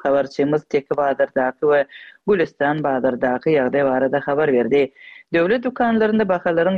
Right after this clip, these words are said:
ýokarlanmagy meýwelere hem täsir etdi. Bananyň bahasy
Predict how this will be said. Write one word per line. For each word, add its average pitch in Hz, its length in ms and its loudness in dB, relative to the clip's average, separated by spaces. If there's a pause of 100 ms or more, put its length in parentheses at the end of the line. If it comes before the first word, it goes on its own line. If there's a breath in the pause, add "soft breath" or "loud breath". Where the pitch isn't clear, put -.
ýokarlanmagy 156 800 0
meýwelere 165 640 2
hem 151 120 -2
täsir 147 360 0
etdi. 151 400 0
Bananyň 147 480 0
bahasy 165 460 0